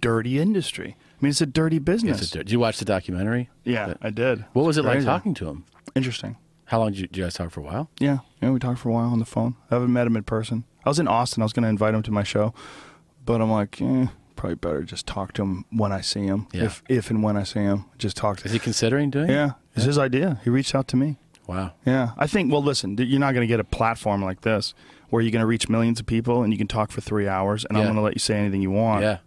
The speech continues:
Speaker 1: And I'm gonna, I'm gonna, I want, I want him to express himself as openly and as, and look, it's all out on the table now. They sued the shit out of him. They
Speaker 2: Yeah.
Speaker 1: took a fuckload of money from him. They
Speaker 2: Be
Speaker 1: took away
Speaker 2: great.
Speaker 1: his ability to make a living.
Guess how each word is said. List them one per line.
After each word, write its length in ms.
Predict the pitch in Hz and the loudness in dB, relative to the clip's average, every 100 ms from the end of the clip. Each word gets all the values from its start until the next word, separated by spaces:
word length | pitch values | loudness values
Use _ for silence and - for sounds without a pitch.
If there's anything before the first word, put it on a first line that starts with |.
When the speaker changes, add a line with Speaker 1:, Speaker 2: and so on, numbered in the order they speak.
| - | -4
Speaker 1:
And 100 | 113 | 0
I'm 100 | 113 | 2
gonna, 260 | 117 110 - - | 2 0 -4 -2
I'm 100 | 120 | 2
gonna, 220 | 127 113 - | 2 0 0
I 60 | 120 | 0
want, 300 | 156 151 - _ | 2 0 -4 _
I 100 | 147 | -2
want 520 | 143 104 120 143 - | -2 0 2 2 -2
him 400 | 107 117 110 101 - - - _ | -4 0 0 -2 -6 -14 -20 _
to 140 | - 110 | -2 0
express 420 | - - 117 - | 0 -2 -2 -2
himself 500 | 101 - 95 87 - | -2 -2 -4 -6 -6
as 180 | - 101 - | -4 -2 0
openly 460 | 107 107 104 101 | 0 0 0 2
and 100 | 98 | 0
as, 80 | 104 104 | 0 0
and 160 | 123 117 - - - | 0 0 -6 -20 -4
look, 180 | 147 117 | -2 0
it's 140 | 117 160 | 0 2
all 160 | 135 | 2
out 80 | 117 | 2
on 60 | 98 | 0
the 60 | |
table 280 | 95 127 120 | 0 0 0
now. 240 | 95 95 95 | 0 -4 -2
They 140 | 113 | 0
sued 240 | - 127 | 0 0
the 40 | 101 | 0
shit 280 | - 127 117 | 0 0 0
out 160 | 113 | 0
of 100 | 110 | 0
him. 200 | 117 117 | 0 0
They 80 | 113 | 2
Speaker 2:
Yeah. 180 | 110 104 | 2 2
Speaker 1:
took 40 | 107 | -2
a 20 | |
fuckload 440 | - 120 - 113 | -2 -2 2 0
of 60 | 104 | 2
money 200 | 104 110 | 0 0
from 180 | 107 110 | 0 0
him. 160 | 110 110 | 0 0
They 80 | 98 | 0
Speaker 2:
Be 80 | |
Speaker 1:
took 100 | 95 | -2
away 120 | 120 107 | 2 2
Speaker 2:
great. 80 | |
Speaker 1:
his 140 | 107 - - - - | 0 -4 -12 -14 -8
ability 380 | 110 120 117 113 | -2 2 2 2
to 80 | |
make 160 | 113 110 | 0 0
a 40 | |
living. 440 | 110 113 117 117 | 0 0 2 0